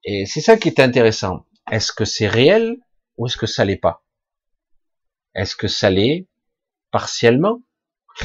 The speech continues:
C'est, c'est ça qui est intéressant. Mais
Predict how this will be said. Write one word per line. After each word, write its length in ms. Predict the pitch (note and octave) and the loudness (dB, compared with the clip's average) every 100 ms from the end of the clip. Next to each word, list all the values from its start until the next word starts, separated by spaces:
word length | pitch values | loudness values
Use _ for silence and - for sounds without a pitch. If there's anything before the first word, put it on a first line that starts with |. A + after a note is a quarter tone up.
| - - - _ | -16 -20 -20 _
C'est, 420 | A2 F#2+ G2 F#2+ | -10 -6 -6 -6
c'est 160 | - G#2 | -6 -2
ça 180 | G3 | 0
qui 100 | F#3 | 0
est 120 | D3+ B2 | 0 2
intéressant. 680 | G#2+ G#2+ G#2 A#2 F#3 G#2+ _ _ _ _ _ _ _ _ _ _ _ | 4 4 2 0 -6 -6 _ _ _ _ _ _ _ _ _ _ _
Mais 180 | F2+ G#2 | -10 -10